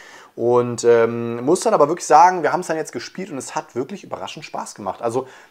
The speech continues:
man muss wirklich gucken, es, im, im ersten Moment sind die Regeln sehr eingängig, sehr kurzweilig, aber im Spiel steckt doch auf jeden Fall viel mehr, als man im ersten Moment denkt.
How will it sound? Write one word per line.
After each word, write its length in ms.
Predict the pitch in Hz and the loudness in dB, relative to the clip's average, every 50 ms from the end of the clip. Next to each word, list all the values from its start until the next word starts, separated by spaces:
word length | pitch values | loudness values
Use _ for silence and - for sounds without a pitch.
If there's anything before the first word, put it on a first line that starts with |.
| _ _ | _ _
man 180 | 131 127 135 | 0 0 4
muss 180 | 160 220 220 - | 4 4 2 2
wirklich 220 | 240 247 214 - | -2 -4 -4 -2
gucken, 180 | - 226 226 220 | -2 -2 -2 -2
es, 220 | 196 - - - | -4 -6 -8 -6
im, 260 | 214 175 165 165 170 170 | -4 -4 -4 -4 -4 -6
im 60 | 175 | -4
ersten 240 | 202 220 226 - 202 | -4 -4 -4 -4 -6
Moment 240 | 196 208 208 196 | -6 -6 -6 -6
sind 100 | - 180 | -6 -6
die 60 | 175 165 | -4 -4
Regeln 240 | 202 214 202 170 | -4 -4 -4 -2
sehr 140 | 151 151 - - | -2 -2 -2 -2
eingängig, 360 | 196 202 202 202 214 190 - | -2 -2 -4 -4 -6 -6 -2
sehr 140 | - 151 143 | -2 -2 -2
kurzweilig, 680 | - - 233 247 - - - 220 220 220 220 220 - - - - - _ | -2 -8 -10 -10 -8 -6 -4 -2 0 0 0 -2 -4 -10 -20 -20 -20 _
aber 400 | - 156 170 185 190 180 180 - - _ | 2 2 4 4 4 2 0 -4 -10 _
im 320 | - 143 147 151 151 151 143 | -6 -6 -4 -4 -4 -6 -8
Spiel 240 | - - - 208 190 | -10 -8 -8 -8 -4
steckt 280 | - 175 165 - - | -2 -2 -2 0 0
doch 200 | 175 175 - - | 0 0 0 -4
auf 140 | 147 135 - | -8 -4 -4
jeden 120 | 170 170 | -6 -6
Fall 140 | - 156 143 | -4 -4 -6
viel 220 | 143 - - 190 175 | -6 -6 -10 -8 -6
mehr, 180 | 170 165 - | -4 -4 -4
als 200 | - 147 143 - | -4 -6 -6 -6
man 100 | - 131 | -8 -8
im 80 | 127 131 | -8 -8
ersten 240 | - 156 - - 127 | -8 -8 -8 -10 -10
Moment 180 | 110 107 104 | -12 -6 -4
denkt. 280 | 127 135 175 262 - | -2 -2 -2 -4 -10